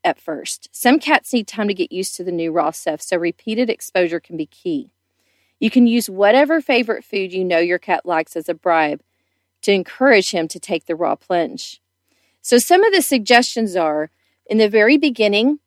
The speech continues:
you, if your cat refuses to eat the raw food, you can set his bowl of kibble that he's used to eating,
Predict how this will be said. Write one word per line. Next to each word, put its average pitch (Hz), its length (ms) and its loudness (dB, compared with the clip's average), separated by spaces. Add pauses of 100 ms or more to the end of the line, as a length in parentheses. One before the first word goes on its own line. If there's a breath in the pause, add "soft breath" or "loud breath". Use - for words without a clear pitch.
(120)
you, 226 300 -2
if 196 180 -4
your 185 140 0
cat 202 260 -2
refuses 214 540 -6
to - 200 -6
eat 214 140 -8
the 247 80 0
raw 208 240 2
food, 170 480 -4 (180)
you 202 120 -4
can 208 180 -4
set - 540 0 (340)
his 190 220 2
bowl 196 440 4
of 277 140 -4
kibble 185 460 -2
that 208 160 -4
he's 185 240 -10
used 196 180 -6
to - 180 -6
eating, 202 380 0